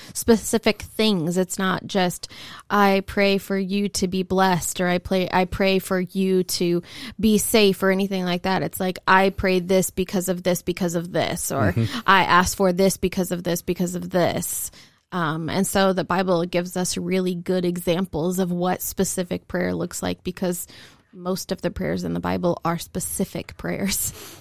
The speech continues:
Speaker 2: They are. You know, um, what do you think keeps people from praying? Do you think it's guilt, boredom, distractions, maybe doubt, pain, something like that?
Speaker 1: Probably all of the above.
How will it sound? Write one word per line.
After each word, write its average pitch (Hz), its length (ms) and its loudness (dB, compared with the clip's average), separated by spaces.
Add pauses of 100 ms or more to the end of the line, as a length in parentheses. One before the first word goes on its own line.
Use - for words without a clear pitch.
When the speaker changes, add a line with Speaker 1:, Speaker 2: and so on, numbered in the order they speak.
(180)
Speaker 2:
They 120 140 8
are. 92 240 6 (640)
You 143 120 8
know, 151 380 8
um, 123 600 6
what 160 80 8
do 202 40 8
you 226 60 4
think 208 220 2
keeps 151 280 -2
people 117 280 4
from 101 160 2
praying? 101 440 2 (200)
Do 110 80 2
you 110 80 6
think 127 160 6
it's 98 120 2
guilt, 117 400 6
boredom, 101 560 6
distractions, 98 840 0
maybe 95 220 0
doubt, 92 380 2 (640)
pain, 101 520 0
something - 260 -8
like 98 120 -4
that? 110 200 -4 (240)
Speaker 1:
Probably 294 300 0
all 185 140 -2
of 190 80 -8
the 175 120 -4
above. 180 560 -8